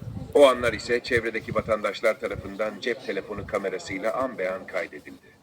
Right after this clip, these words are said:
Kavga büyüdü, silahlar konuştu. İddiaya göre iki komşu aile arasında daha önce de yaşanan husumet nedeniyle tartışma çıktı. Balkondan balkona yapılan sözlü atışmalar kısa sürede şiddetlendi.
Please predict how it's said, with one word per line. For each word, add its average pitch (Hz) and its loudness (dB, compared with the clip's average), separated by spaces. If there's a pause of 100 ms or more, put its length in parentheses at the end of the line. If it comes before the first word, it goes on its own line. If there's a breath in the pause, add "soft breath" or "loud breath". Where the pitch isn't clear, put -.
Kavga 101 0
büyüdü, 85 -10 (240)
silahlar 113 -2
konuştu. - -14 (840)
İddiaya 147 4
göre 127 0
iki - -8
komşu 120 0
aile 117 4
arasında 110 2
daha 120 2
önce 107 -2
de - -2
yaşanan 101 -2
husumet 110 -8
nedeniyle 95 -8
tartışma 92 -4
çıktı. - -16 (1000)
Balkondan 127 4
balkona 127 6
yapılan 113 4
sözlü 113 2
atışmalar 107 0
kısa - 0
sürede 87 -4
şiddetlendi. - -8